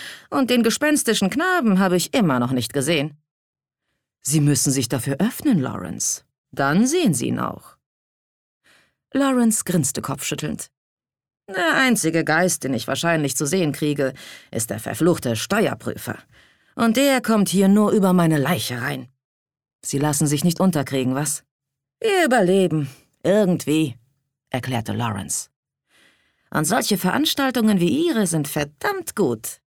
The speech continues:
Ein bisschen zusätzliche Einnahmen. Ohne die ginge es nicht.“ „Wie immer freue ich mich, hier zu sein. Wie viele Gäste haben wir denn heute Abend?“ „Wir sind ausverkauft, alter Knabe. Die Karten gingen weg wie warme Semmeln.“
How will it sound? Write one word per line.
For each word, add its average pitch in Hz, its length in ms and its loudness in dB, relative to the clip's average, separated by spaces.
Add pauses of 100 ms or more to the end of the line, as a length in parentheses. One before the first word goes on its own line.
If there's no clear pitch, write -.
(240)
Ein 127 240 -4
bisschen 127 360 -2
zusätzliche 135 720 0
Einnahmen. 123 560 -2 (600)
Ohne 233 420 2
die 247 200 2
ginge 226 320 4
es 123 160 -4
nicht.“ - 400 -6 (960)
„Wie 165 160 2
immer 180 240 4
freue 165 400 2
ich 110 140 -4
mich, 110 160 -6
hier - 160 -8
zu - 140 -8
sein. 110 360 -8 (480)
Wie 180 140 0
viele 165 200 2
Gäste 147 340 -2
haben 226 200 0
wir 220 60 2
denn 143 160 0
heute 123 200 -4
Abend?“ 104 460 -8 (600)
„Wir 330 160 2
sind 320 240 0
ausverkauft, 349 880 -2
alter 120 320 -4
Knabe. 113 500 -4 (420)
Die 143 100 -2
Karten 139 380 0
gingen 127 240 0
weg 151 180 -2
wie 113 120 -2
warme 117 280 -2
Semmeln.“ 127 360 -2